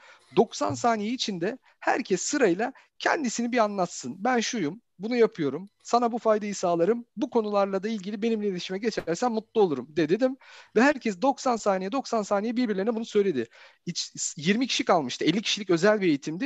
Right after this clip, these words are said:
Yirmi beşi gitmişti, işi vardı. Yirmi yirmi beş kişi vardı salonda. İnanabilir misiniz? Yani iki buçuk, üç saatlik eğitimden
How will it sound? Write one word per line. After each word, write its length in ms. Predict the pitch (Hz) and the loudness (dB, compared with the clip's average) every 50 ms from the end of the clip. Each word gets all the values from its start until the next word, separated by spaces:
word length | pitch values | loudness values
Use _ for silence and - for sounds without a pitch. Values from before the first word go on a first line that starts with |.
| 285 | -4
Yirmi 240 | 240 214 220 214 214 | -4 -4 -4 -2 0
beşi 200 | 208 196 - 208 | 0 -2 -2 -4
gitmişti, 380 | 202 196 - 208 202 - - 175 | -6 -10 -8 -8 -8 -6 -6 -6
işi 160 | - - 170 | -4 0 0
vardı. 200 | 151 160 190 254 | 0 0 0 -2
Yirmi 240 | 226 233 240 233 240 | -2 -2 0 0 0
yirmi 120 | 233 233 | 0 0
beş 120 | 240 214 - | -2 -2 -2
kişi 200 | - - - 233 | -4 -2 2 4
vardı 420 | 196 175 175 170 214 262 254 190 160 | 4 4 4 2 -2 -2 -2 -8 -8
salonda. 500 | - 185 180 185 185 196 202 247 262 - - - - - - - - _ _ _ _ - | -4 -2 -2 -2 -2 -2 -2 -4 -4 -6 -8 -20 -20 -20 -20 -20 -20 _ _ _ _ -2
İnanabilir 460 | 165 180 208 220 240 233 233 - 247 | 2 2 4 4 4 2 2 -2 -2
misiniz? 260 | 240 214 - 147 143 | -2 -2 -4 0 0
Yani 260 | 170 170 170 165 - _ - | 2 2 2 0 -4 _ -8
iki 220 | 180 - - 277 | -8 -2 -2 -2
buçuk, 200 | 254 208 - - | -2 -2 -2 -4
üç 120 | 254 233 - | -4 -4 0
saatlik 380 | - 240 220 220 - 220 185 | 2 2 2 2 0 -6 -4
eğitimden 640 | 208 214 208 208 - 220 214 214 233 247 254 254 - | -4 -4 -4 -4 -4 -6 -2 0 0 0 0 -4 -12